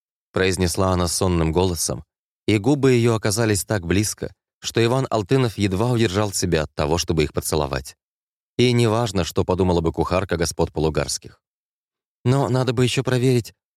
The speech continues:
как там Николай Павлович». «Я проверю», пообещал купеческий сын. «Но сперва провожу тебя до твоей комнаты». И он ее проводил,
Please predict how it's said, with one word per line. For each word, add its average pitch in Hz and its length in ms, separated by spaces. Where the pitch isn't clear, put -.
как 135 200
там 123 140
Николай 123 320
Павлович». 87 640
«Я 98 200
проверю», 90 500
пообещал 87 480
купеческий 85 460
сын. 67 320
«Но 113 200
сперва 110 380
провожу 95 360
тебя 87 180
до 80 80
твоей 90 200
комнаты». 73 540
И 135 240
он 113 200
ее 92 220
проводил, 73 500